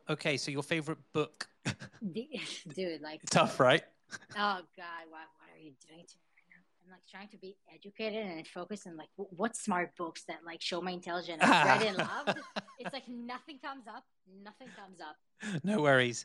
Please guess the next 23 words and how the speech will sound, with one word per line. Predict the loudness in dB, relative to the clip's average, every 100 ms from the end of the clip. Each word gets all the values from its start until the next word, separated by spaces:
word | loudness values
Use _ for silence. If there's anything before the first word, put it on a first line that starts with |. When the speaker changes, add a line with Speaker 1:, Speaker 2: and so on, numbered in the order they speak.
| _ -8
Speaker 1:
Okay, | 0 0
final | 6 6 6 2
one. | -2 -2 -6
Final | -6 -6 -8
one. | -10 -12 -14 _ _ _
Favorite | 4 6 6 4
fictional | 0 0 -2 -4 -4
character? | -2 0 0 -4 -8 -10 _ _
Speaker 2:
Honestly, | -4 -2 -2 -4 -6 -6 _ _
Bob | -4 4 6 4
Speaker 1:
Yeah. | -2
Speaker 2:
from | -6 -6
the | -8
Minions. | -10 -12 -14 -16 -20 -20 _
He's, | -18 -12 -4
Speaker 1:
Yes. | 0 0
Speaker 2:
he's, | 0 -4 -6 -8 _ _
I | -4 0
love | 0 0
him | -4 -14
so | -16 -16 -14
much, | -10 -10 -10 -14
man. | -12 -10 -12